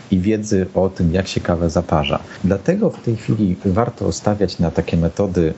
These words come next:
niskociśnieniowe, czyli na przykład właśnie dripper, Chemex, syfon, bo są to metody o wiele łatwiejsze do zrobienia, y, w zaciszu domowym, o wiele prostsze, wymagające mniej miejsca, mniej sprzętu, mniej pieniędzy.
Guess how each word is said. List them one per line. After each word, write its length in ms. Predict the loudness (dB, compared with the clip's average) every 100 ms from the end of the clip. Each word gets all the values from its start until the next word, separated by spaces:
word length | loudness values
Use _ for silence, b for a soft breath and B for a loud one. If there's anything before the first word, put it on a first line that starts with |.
| -2
niskociśnieniowe, 1080 | 0 0 0 -2 -2 -2 0 0 0 0 0
czyli 220 | 0 0
na 100 | 0
przykład 260 | -2 -2 0
właśnie 360 | 0 0 -2
dripper, 580 | -2 0 -2 0 -2 -2 -6 -12 -18 -18 -4
Chemex, 580 | 0 2 0 -2 -4 -14 B B
syfon, 500 | -6 -2 -2 0 0 -2 -6
bo 80 | -6
są 160 | -2 -2
to 120 | -2
metody 420 | -2 -2 0 -2 -4 B B B
o 80 | 0
wiele 260 | 0 0
łatwiejsze 720 | 0 -2 -4 0 0 0 0
do 180 | 0 0
zrobienia, 600 | 2 2 2 2 4 2 0
y, 100 | 0
w 160 | 0 0
zaciszu 420 | -2 -2 -4 0
domowym, 600 | 2 2 0 0 0 0 -4 B B B
o 60 |
wiele 220 | 0 0 0
prostsze, 600 | 0 0 0 -2 0 0
wymagające 560 | 0 0 0 0 0
mniej 180 | 2 2
miejsca, 400 | 2 0 0 0
mniej 140 | 0
sprzętu, 460 | -2 -2 -2 0 -2
mniej 120 | -2
pieniędzy. 500 | 0 0 2 0 -4